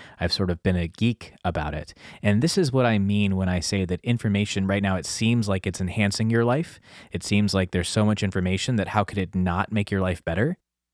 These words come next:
But in many ways, it might be holding you back. Information overload is a real thing. And many people don't have the tools to manage it. And that's what I hope to start to talk about in this episode,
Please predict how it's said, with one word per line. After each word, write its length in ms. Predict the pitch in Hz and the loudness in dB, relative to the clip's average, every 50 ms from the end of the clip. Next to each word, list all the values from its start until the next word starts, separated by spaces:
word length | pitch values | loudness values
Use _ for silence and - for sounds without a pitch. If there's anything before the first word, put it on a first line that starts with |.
| _ _ _ _ _ _ - | _ _ _ _ _ _ 0
But 160 | 117 117 - | 0 0 0
in 240 | 107 117 113 110 107 | 0 0 2 2 2
many 240 | 127 190 240 233 | 2 4 2 2
ways, 480 | 170 117 98 95 95 92 95 95 - - - _ _ _ _ _ _ _ _ | 2 2 0 0 0 0 0 -2 -4 -6 -10 _ _ _ _ _ _ _ _
it 160 | 135 147 120 | -2 -2 0
might 220 | 127 131 131 135 - | 2 0 0 0 0
be 100 | 123 117 | -2 -2
holding 420 | 101 - 98 92 92 95 95 98 | 0 0 -2 0 0 0 0 0
you 140 | 95 98 95 | 0 -2 0
back. 480 | - 113 123 110 - 90 - - - _ _ _ _ _ _ _ _ _ _ _ | 2 0 0 0 -2 -6 -12 -18 -20 _ _ _ _ _ _ _ _ _ _ _
Information 600 | - 151 170 - 151 135 131 135 127 - 107 - | 0 0 0 2 0 0 0 0 0 -2 -4 -2
overload 480 | - 98 113 127 135 104 98 92 90 - - | 0 0 2 4 4 2 4 2 2 0 -2
is 120 | 101 95 - | -4 -4 -4
a 140 | 110 98 | -4 -4
real 540 | 85 82 82 - 123 107 98 98 95 95 - _ _ _ | -4 -6 -4 -2 0 2 2 2 0 -4 -8 _ _ _
thing. 560 | - - - - 120 120 110 90 67 65 101 - _ _ _ _ _ _ _ _ _ _ | -20 -20 -4 -2 0 0 0 -2 -4 -8 -12 -14 _ _ _ _ _ _ _ _ _ _
And 300 | 117 110 104 101 101 - | 0 2 2 0 0 -2
many 400 | _ 104 101 101 117 147 185 208 | _ 0 2 2 4 2 2 0
people 460 | 208 - - 175 202 - 113 98 95 98 | -2 -2 -4 -4 -2 0 2 2 2 2
don't 320 | 92 - 104 120 - - | 2 2 0 0 0 -2
have 240 | 110 127 120 113 104 | -2 0 0 0 0
the 100 | 110 107 | -2 -4
tools 600 | - - - 107 101 98 98 101 101 98 - - | -4 -4 -4 -2 0 0 2 0 0 -2 -4 -8
to 160 | - - - | -8 -4 -2
manage 360 | 110 123 160 185 160 101 - | 0 2 2 2 0 0 -2
it. 120 | 71 67 - | -6 -10 -6
And 100 | 95 98 | -2 0
that's 220 | 104 104 104 - | 0 0 0 0
what 80 | - 104 | 0 0
I 60 | 98 | 0
hope 260 | 92 - - 110 - - | 0 0 -2 -2 -2 -2
to 160 | - 110 95 90 | -4 -4 -2 -2
start 420 | - - - - 156 156 143 - | -4 -6 -2 0 0 0 0 -2
to 80 | - - | -6 -10
talk 260 | - - 101 95 - | -4 -2 -2 -2 -2
about 280 | 98 92 90 92 - - | -2 -2 -2 -2 -2 -2
in 180 | 98 95 92 | -2 0 2
this 180 | 95 95 90 - - | 2 0 0 -2 -4
episode, 560 | 101 98 - 87 - - 85 78 80 87 | -4 -4 -2 -4 -4 -4 -4 -4 -4 -6